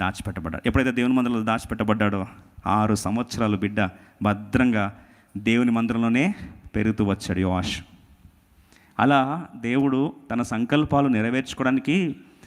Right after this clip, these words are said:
యూదా గోత్రం నుండి రక్షకుడైన యేసుప్రభు రావడానికి, ప్రపంచంలో అన్ని శక్తులు అడ్డుపడి వాగ్దానాలు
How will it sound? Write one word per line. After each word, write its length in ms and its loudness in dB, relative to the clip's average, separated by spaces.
యూదా 280 6
గోత్రం 440 0
నుండి 460 0
రక్షకుడైన 440 4
యేసుప్రభు 440 2
రావడానికి, 800 2
ప్రపంచంలో 540 4
అన్ని 240 2
శక్తులు 420 2
అడ్డుపడి 720 2
వాగ్దానాలు 840 4